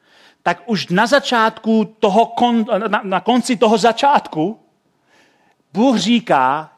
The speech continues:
"Já slibuju, já slibuju, že jednou," říká Evě, "tvůj potomek rozdrtí tomu dávnému hadu hlavu.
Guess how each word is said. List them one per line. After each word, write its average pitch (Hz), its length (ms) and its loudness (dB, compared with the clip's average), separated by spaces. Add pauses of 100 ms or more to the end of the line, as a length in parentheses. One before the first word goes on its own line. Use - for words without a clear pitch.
"Já 160 180 -2
slibuju, 185 920 -2 (1080)
já 143 80 -2
slibuju, 175 720 -4 (720)
že 160 220 -4
jednou," 160 720 -2
říká 156 280 -2
Evě, 156 500 -4 (520)
"tvůj 214 280 -4
potomek 202 540 -2
rozdrtí 190 560 -2
tomu 180 260 -2
dávnému 190 720 -2
hadu 170 400 -2
hlavu. 160 500 -2